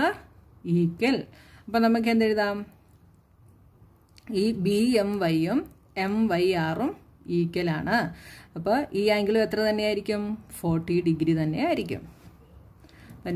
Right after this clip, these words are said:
now angle ബി എം വൈ is equal to angle എം വൈ ആർ. എന്തുകൊണ്ടാണ്?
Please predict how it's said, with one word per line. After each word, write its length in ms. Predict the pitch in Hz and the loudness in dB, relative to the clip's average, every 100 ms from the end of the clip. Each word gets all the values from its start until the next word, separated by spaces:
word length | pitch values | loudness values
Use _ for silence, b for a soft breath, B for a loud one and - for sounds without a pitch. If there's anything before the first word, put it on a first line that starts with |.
| 170 | 2
now 240 | 175 180 151 170 311 403 - - - - - - - - - - B B B B 185 185 | 2 0 0 2 0 0 -12 -20 -20 -20 -20 -20 -20 -20 -20 -20 B B B B -2 -2
angle 360 | 180 185 277 349 - 170 | 0 2 2 0 0 2
ബി 180 | 196 196 226 269 339 - 185 | 2 2 2 2 0 -2 -2
എം 100 | 196 233 277 185 170 | 0 0 -2 -4 0
വൈ 220 | 185 196 180 151 214 330 - - - - 226 | 2 4 4 2 0 -4 -8 -20 -20 -4 -2
is 120 | 226 294 | 2 2
equal 220 | 190 160 - | 0 -2 -2
to 100 | 202 294 415 - B B B B 175 | 0 0 -2 -10 B B B B -2
angle 340 | 165 160 196 339 - - 202 | 0 0 -2 -4 -6 -2 0
എം 120 | 220 247 254 247 175 | 2 2 0 -2 -4
വൈ 200 | 180 175 175 170 170 - 262 | -2 2 2 2 0 -4 -2
ആർ. 160 | 214 123 - - - B B B B B B - | 0 -2 -10 -20 -20 B B B B B B -4
എന്തുകൊണ്ടാണ്? 540 | 220 233 226 214 202 | 2 4 4 4 2